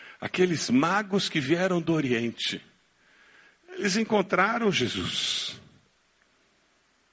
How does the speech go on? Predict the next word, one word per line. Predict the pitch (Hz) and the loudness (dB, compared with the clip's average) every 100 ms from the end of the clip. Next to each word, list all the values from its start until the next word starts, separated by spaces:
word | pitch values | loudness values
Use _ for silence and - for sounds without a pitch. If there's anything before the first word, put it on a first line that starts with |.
| _ _ _ _ _ _ _ _ _ _ _ _ _ _ _ _ _ _ - | _ _ _ _ _ _ _ _ _ _ _ _ _ _ _ _ _ _ -4
Filipe, | 110 104 107 139 127 - 76 | 2 4 6 4 2 -2 -6